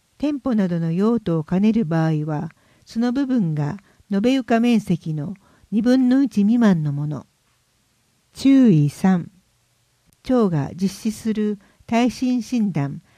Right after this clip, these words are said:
またはそれと同等以上の効力を有する耐震診断で、診断結果が一点零未満の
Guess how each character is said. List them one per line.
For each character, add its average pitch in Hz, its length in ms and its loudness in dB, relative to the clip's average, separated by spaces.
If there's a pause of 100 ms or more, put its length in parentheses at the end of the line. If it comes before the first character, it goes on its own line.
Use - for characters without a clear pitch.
(140)
ま 196 140 -4
た 214 160 -2
は 151 260 -6
そ - 180 -8
れ 262 120 -2
と 262 160 -6
同 226 260 -2
等 233 260 -4
以 233 120 0
上 190 260 0
の 156 300 -6 (240)
効 269 240 0
力 190 340 2
を 160 100 4
有 214 220 4
す 214 180 -2
る 185 140 0
耐 196 240 2
震 214 300 2
診 214 320 0
断 156 320 -2
で、 156 220 -6 (380)
診 240 340 -2
断 254 240 0
結 262 280 -2
果 165 140 -2
が 143 240 -2 (300)
一 233 140 -2
点 165 420 0
零 202 180 4
未 240 160 0
満 180 300 2
の 147 260 -6